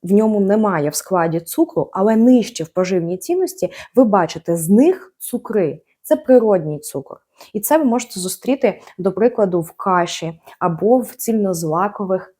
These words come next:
хлібцях. Ви побачите з них цукри і там певні цифри. Тому це різний цукор, природний і доданий. І, до речі, про хитрощі виробників.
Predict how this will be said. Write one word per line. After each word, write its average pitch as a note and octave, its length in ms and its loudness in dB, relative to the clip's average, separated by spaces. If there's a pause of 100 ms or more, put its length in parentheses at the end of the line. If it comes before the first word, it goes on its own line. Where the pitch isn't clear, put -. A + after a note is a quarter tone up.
хлібцях. F#3+ 840 -4
Ви G#3+ 80 -4
побачите G3 540 -4
з D#3 80 -6
них B3+ 260 2
цукри B3+ 500 -2 (300)
і C4 220 0
там F3+ 260 -4
певні F#3 500 -2 (400)
цифри. - 440 -4 (600)
Тому F#3 240 2
це G3 180 -4
різний D#3 320 0
цукор, B3+ 400 -2 (240)
природний F#3+ 600 -2 (120)
і G3+ 80 -2
доданий. C3+ 540 -2 (240)
І, G#4+ 80 6
до E4+ 140 6
речі, E4 260 2
про G#3 180 -6
хитрощі A3+ 680 -4 (120)
виробників. F#3+ 760 -2